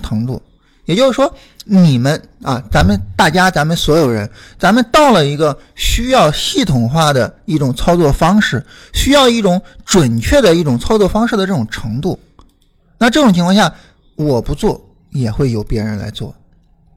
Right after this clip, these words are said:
所以自然而然，那该需要，市场需要这么一个东西，那我就提供这么个东西啊，对吧？所以就是这样一个概念。也就是说哈，这个，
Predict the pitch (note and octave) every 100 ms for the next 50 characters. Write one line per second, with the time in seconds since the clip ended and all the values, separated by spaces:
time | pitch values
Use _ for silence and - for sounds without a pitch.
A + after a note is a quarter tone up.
0 | _ _ _ _ _ _ - C4+ - -
1 | - D4 A3+ G#3 A#3+ D#3+ C3+ - _ F#3+
2 | B3 - - D4 C#4 - - F#4+ F#4+ D4+
3 | - - - A3 C#3+ - B3 C#4+ A#3 G3+
4 | F#3 E3 F3+ A#3+ F3 A#2+ _ _ A3+ A3+
5 | F3+ F3+ - F3+ B3 A3+ F#3 E3+ E3+ F3
6 | F3 D#3+ D#3+ _ _ _ _ _ - F#3+
7 | F#3 - - - - D4+ A#3 D#4 F3+ G3+
8 | D3+ B2 B2 E3 C3 G#2 - _ _ _
9 | _ _ _ _ - D#3+ E3+ A#3 G3+ G#3
10 | G3 D3+ G2 - _ _ E3+ D#3 D3 C#3
11 | B2 -